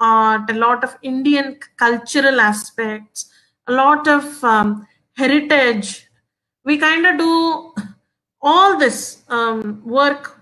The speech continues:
with children, um, um, in multitudes of ways. And, um,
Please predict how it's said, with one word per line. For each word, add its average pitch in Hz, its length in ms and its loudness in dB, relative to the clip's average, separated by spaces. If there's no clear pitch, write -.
with 247 340 -6
children, 254 640 -4
um, 208 680 -2
um, 208 400 -6
in 240 300 -8
multitudes 285 760 0
of 208 180 -2
ways. 185 460 -8
And, 285 460 2
um, 254 460 2